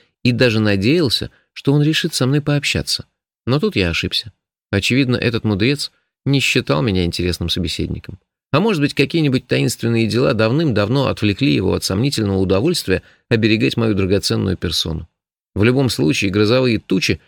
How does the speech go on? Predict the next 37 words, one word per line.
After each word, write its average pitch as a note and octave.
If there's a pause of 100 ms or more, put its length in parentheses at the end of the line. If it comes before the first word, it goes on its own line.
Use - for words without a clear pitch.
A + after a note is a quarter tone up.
(140)
хвала A2
магистрам, G2 (340)
больше C3
не B2+
сгущались A#2
над F#2
моей F2+
головой. E2
Так D2
что -
я B2+
успел -
как -
следует G#2
выспаться, C3+
отъесться D3
и -
даже C3+
немного C3
поскучать A2+
в -
финале. D2 (1500)
"Ну E3+
что F#3+
вы D#3+
решили?" B2 (420)
Это G#2+
был G2
первый F2+
вопрос, G#2
который A2+
я B2
задал A2+
Джуфину, C3+
переступив A#2+
порог C#3
его A2+